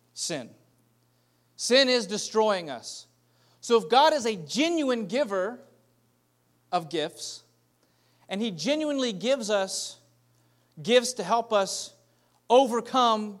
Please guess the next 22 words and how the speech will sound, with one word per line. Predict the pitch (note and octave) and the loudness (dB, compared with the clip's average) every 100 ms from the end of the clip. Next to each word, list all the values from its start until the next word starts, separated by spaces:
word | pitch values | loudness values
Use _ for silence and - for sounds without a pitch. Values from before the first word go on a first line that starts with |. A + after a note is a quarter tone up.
| _ | _
the | F#3+ | -6
thing | E3+ A#3 | -2 0
that's | G#3+ F#3+ | 0 -4
destroying | F3 D3+ - A3+ G3+ D#3+ | -8 -6 -2 -2 -2 -4
us, | C#3+ D#3+ - - _ _ _ _ _ | -8 -10 -12 -14 _ _ _ _ _
then | G#3 | -2
we | A3+ A#3 | 0 2
have | B3+ B3+ | 0 0
to | B3+ | -2
better | F#3 B3+ C4 | 0 4 4
understand | A#3 A#3+ A3+ - A3 A3 - - | 2 0 -4 -4 -6 -6 -12 -20
how | - A3+ B3 | -2 2 2
he's | A3 A#3 G3+ | 2 -2 -6
giving | F#3 D#3+ D#3+ A#3 A3+ | -10 -6 -2 -2 0
this | G3+ | -2
gift | F#3+ G3+ G3+ | -4 -6 -6
to | - D3 | -10 -14
us. | B2 - - _ _ _ _ _ _ _ _ _ _ | -14 -16 -20 _ _ _ _ _ _ _ _ _ _
The | D#3+ | 2
Bible | G3+ A#3 A3 | 6 6 4
says | A#3 A3 G#3 | 0 0 0
that | F#3 F3+ | -4 -6